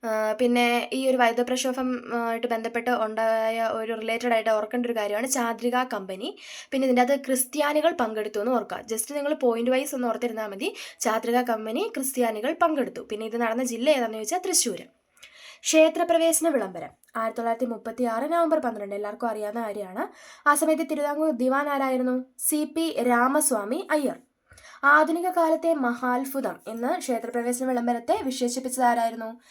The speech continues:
ഗാന്ധിജി. അടുത്തത് കല്ലറ പാങ്ങോട് സമരം ആയിരത്തി തൊള്ളായിരത്തി മുപ്പത്തിയെട്ട്. ഈ ക്ഷേത്രപ്രവേശന വിളംബരം എപ്പോഴും ചോദിക്കാറുള്ള ഒരു ക്വസ്റ്റ്യൻ ആണ്. എല്ലാവർക്കും അറിയാവുന്ന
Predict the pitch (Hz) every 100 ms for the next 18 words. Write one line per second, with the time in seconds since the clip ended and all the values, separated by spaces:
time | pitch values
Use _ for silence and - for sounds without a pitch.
0 | _ - 196 185 185 175 214 - - -
1 | - _ _ _ _ _ _ _ _ _
2 | _ - _ _ _ _ _ - 269 240
3 | 285 349 294 294 311 320 330 247 196 196
4 | 214 269 240 170 _ - - 233 226 233
5 | 220 214 330 370 262 226 247 285 285 -
6 | - - - 311 302 269 277 302 311 330
7 | 330 339 311 302 311 285 247 262 262 262
8 | 262 233 - 226 214 214 226 240 262 247
9 | 269 277 285 294